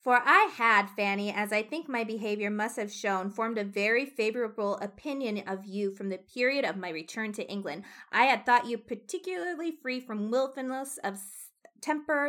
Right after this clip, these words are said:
self-conceit, and every tendency to that independence of spirit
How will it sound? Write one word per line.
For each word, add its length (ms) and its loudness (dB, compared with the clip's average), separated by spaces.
self-conceit, 760 -6
and 160 -6
every 300 -2
tendency 680 -8
to 160 -10
that 260 -2
independence 640 -6
of 120 -10
spirit 460 -4